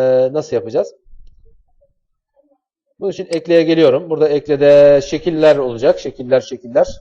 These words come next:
Görebilen var mı? Burada gözümüzün tam önünde. Arkadaşlar başlayla işe başlayacağız. Şurada başla sembolümüz var. Akış çizelgesi kategorisi burası arkadaşlar. Buradaki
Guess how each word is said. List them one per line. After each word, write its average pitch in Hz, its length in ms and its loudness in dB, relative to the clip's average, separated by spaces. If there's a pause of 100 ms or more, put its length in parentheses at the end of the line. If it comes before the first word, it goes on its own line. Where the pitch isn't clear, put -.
(120)
Görebilen 120 380 -8
var 117 120 -6
mı? 165 100 -18
Burada 107 280 -12
gözümüzün 110 340 -14
tam - 200 -6
önünde. 107 360 -10 (800)
Arkadaşlar 196 480 0
başlayla 202 640 2
işe 208 200 -2
başlayacağız. 165 400 0
Şurada 156 260 -8
başla 160 260 0
sembolümüz 131 560 -4
var. 117 220 -4
Akış - 400 -18
çizelgesi 175 720 -2 (720)
kategorisi 139 540 -2
burası 117 260 0
arkadaşlar. 107 540 -4 (500)
Buradaki 156 580 -4